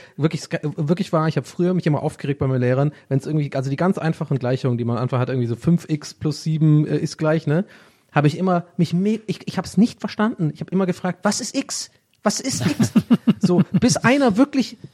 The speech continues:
dann erst geschnallt hat, "Warte mal, ist der, der, okay, warte mal, warte mal, stopp, der ist wirklich richtig dumm." Nee, nee,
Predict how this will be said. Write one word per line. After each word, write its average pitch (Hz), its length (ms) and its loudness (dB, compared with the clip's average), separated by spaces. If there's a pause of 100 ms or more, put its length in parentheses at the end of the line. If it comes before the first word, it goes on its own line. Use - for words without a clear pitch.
(180)
dann 226 240 0
erst 240 260 -2
geschnallt 233 360 -2
hat, 214 120 -2
"Warte 123 160 0
mal, 101 100 2
ist - 160 -10
der, - 80 -8
der, 110 180 -8
okay, 107 240 -4
warte 110 160 -2
mal, 85 160 -10
warte 98 100 -8
mal, 87 100 -10
stopp, - 320 -10
der 95 100 -8
ist - 120 -14
wirklich - 260 -6
richtig 117 240 -12
dumm." 95 180 -4 (160)
Nee, 117 100 6
nee, 226 100 6